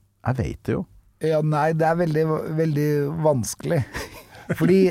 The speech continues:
Speaker 2: eh, hele Trøndelag har jo masse lokale band. I tillegg til de har masse nasjonale band, så er det
Speaker 1: Ja.
Speaker 2: også masse lokale, eh,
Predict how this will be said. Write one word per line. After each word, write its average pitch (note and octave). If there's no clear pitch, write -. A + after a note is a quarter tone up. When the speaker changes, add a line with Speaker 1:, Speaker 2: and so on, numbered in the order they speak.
Speaker 2:
eh, D#3+
hele C#3+
Trøndelag D3+
har B2
jo D3
masse E3
lokale A#2+
band. C3+
I C#3+
tillegg C3+
til C3+
de D3
har -
masse D#3
nasjonale A#2
band, F#3
så -
er C#3+
det -
Speaker 1:
Ja. C3
Speaker 2:
også D3
masse D3
lokale, A#2+
eh, C3